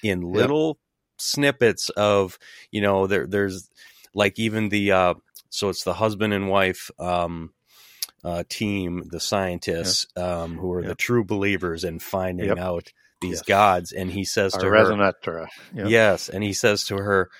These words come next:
Speaker 1: 'cause he, 'cause she's still wearing the cross that apparently she got from her dad or something, right? And he goes, you know,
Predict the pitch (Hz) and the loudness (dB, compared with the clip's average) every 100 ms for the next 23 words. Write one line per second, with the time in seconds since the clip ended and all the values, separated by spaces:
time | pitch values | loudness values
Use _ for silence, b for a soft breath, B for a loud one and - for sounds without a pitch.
0 | b b b _ - 101 107 - - 92 | b b b _ -2 -2 -2 -6 -2 -2
1 | - 113 107 - 107 101 95 87 - - | 0 -2 -4 0 2 2 0 -2 -4 2
2 | 98 80 - - 87 82 101 90 85 - | 2 2 -6 -8 -8 -6 -6 -6 -8 -8
3 | 92 87 87 - 82 82 78 90 82 80 | -8 -6 -6 -8 -10 -10 -8 -6 -6 -8
4 | - 76 - 78 80 90 - b b b | -10 -12 -12 -12 -10 -12 -14 b b b
5 | - 101 92 92 87 82 - 95 82 | -10 -6 -4 -2 -4 -4 -10 -10 -10